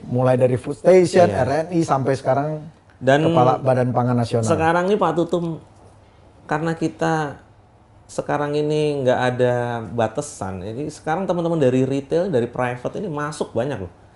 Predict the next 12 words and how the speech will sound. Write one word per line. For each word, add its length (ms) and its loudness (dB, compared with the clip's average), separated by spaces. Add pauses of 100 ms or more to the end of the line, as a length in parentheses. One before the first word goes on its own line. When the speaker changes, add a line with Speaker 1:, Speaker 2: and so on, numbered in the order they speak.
(100)
Speaker 1:
Iya. 140 -8
Speaker 2:
Ke 120 -2
B 200 2
U 160 2
M 320 -4
N 160 -6
ada, 480 -2
B 160 0
U 120 -2
M 280 -4
D 180 -2
ada, 720 -4